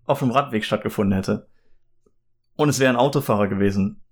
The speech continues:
und der Radfahrer wäre auf der Autobahn und vielleicht nicht auf der Autobahn, aber vielleicht auf der Kraftstraße unterwegs gewesen und da wäre was passiert, dann wäre der Autofahrer trotzdem dran, so. Weißt du, auf einer Straße, wo der, wo der Radfahrer nichts zu suchen hat, aber trotzdem wird er angefahren.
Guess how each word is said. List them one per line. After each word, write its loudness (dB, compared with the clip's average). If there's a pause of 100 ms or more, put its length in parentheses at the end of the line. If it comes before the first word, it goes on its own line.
(360)
und 0
der 4
Radfahrer 0
wäre 2
auf -4
der 0
Autobahn 2
und 0
vielleicht -4
nicht -4
auf -2
der 0
Autobahn, 0
aber 0
vielleicht -2
auf -10
der -2
Kraftstraße -2
unterwegs -2
gewesen 0
und 2
da 0
wäre 0
was -4
passiert, -4
dann 2
wäre 2
der 4
Autofahrer -2
trotzdem -2
dran, 0
so. -6 (720)
Weißt -4
du, -2
auf -2
einer -2
Straße, 0
wo 0
der, 2
wo -2
der 2
Radfahrer -2
nichts -6
zu -2
suchen 0
hat, -4
aber -2
trotzdem -2
wird -2
er 2
angefahren. 0